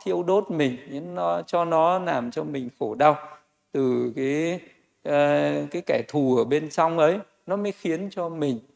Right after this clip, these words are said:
sinh ra những cái oan trái, những cái hận thù, những cái chiến tranh giành giật. Để tất cả những cái sầu bi, ưu não, những cái khổ nạn, khổ đau ở trên cuộc đời, nó đều sinh ra từ,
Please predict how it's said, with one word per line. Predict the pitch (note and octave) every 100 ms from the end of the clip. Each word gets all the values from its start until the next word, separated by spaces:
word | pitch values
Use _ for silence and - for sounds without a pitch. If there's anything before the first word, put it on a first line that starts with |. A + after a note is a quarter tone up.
| _
sinh | - E3+ E3 D#3+
ra | F3 F3 E3 D#3+
những | E3+
cái | F#3+
oan | G3 F3 E3 -
trái, | D#3 D#3 F#3+ _ _ -
những | G3
cái | G#3
hận | F3+ F3+ -
thù, | - C#3 A#2+ B2
những | D#3
cái | F3+
chiến | D#3+ D#3+ F#3+
tranh | F#3 E3 D#3
giành | C#3+ A#2+ A2+
giật. | B2+ A#2 _ _ _ _
Để | C#3+
tất | - - -
cả | C3 B2+
những | C#3
cái | G2
sầu | - C#3+ B2
bi, | C3+ E3+ -
ưu | G3 F#3+ F#3
não, | F3+ F3+ G3+ - _ -
những | G#3
cái | G#3
khổ | - C3+ -
nạn, | C#3 D3+ -
khổ | - C3 G#2+
đau | D#3 E3
ở | C#3+
trên | - D#3+ D3+
cuộc | B2 -
đời, | C3 B2 B2 _ _ _ -
nó | F#3+
đều | D#3 A#2+ A#2 A#2+
sinh | - E3 D#3
ra | D#3+ D#3 D3 D3 D3
từ, | C#3 A#2+ A2+